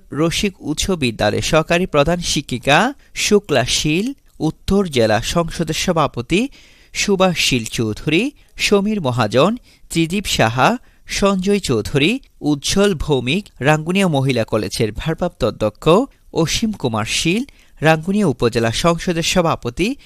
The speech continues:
ডাক্তার রূপন শীল, সাধারণ সম্পাদক বাদল কান্তিনাথ, সাবেক সাধারণ সম্পাদক মিল্টন চক্রবর্তী, কেন্দ্র সচিব প্রদীপ শীল, হল সুপার সুমন দে, শিবু চক্রবর্তী।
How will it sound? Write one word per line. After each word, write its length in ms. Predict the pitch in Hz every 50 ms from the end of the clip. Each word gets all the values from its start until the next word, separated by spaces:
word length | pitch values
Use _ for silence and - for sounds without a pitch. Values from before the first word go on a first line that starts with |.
| - - - -
ডাক্তার 420 | - 131 156 147 - - - 202 202 175
রূপন 360 | 147 143 - - 180 185 190 185
শীল, 360 | - - - 135 131 165 226 277 - - - - - - _ -
সাধারণ 360 | - - 190 170 185 196 196
সম্পাদক 560 | - - 170 127 120 - 110 110 120 156 202 226 - - _ _ _ _
বাদল 380 | 147 135 151 151 160 - 202 190
কান্তিনাথ, 580 | - - 120 104 - - 117 113 120 156 190 - - - - _ _ -
সাবেক 360 | - - - 180 180 185 196
সাধারণ 320 | - - 208 190 208 214 -
সম্পাদক 540 | - - 143 127 - 110 110 110 139 175 226 - - - -
মিল্টন 400 | 143 156 165 165 - 214 214 196
চক্রবর্তী, 760 | - - 127 104 - - - 117 101 - 107 - - - 175 226 277 - - - _
কেন্দ্র 280 | 175 170 170 175 185 214
সচিব 440 | 196 - - 135 - - 180 196 240 - - - -
প্রদীপ 340 | - 185 185 180 202 202 -
শীল, 340 | - - - 143 151 190 240 262 - - _ _ _ _ -
হল 240 | - 190 185 185 190
সুপার 500 | 185 - - 131 113 - - 139 151 185 226 214 190 - -
সুমন 440 | - - - 214 202 190 180 165 127 110
দে, 140 | 107 127 151 208 277 - - _
শিবু 320 | - - - - 226 208 226 208
চক্রবর্তী। 640 | - 139 113 - - 127 110 101 95 - - 123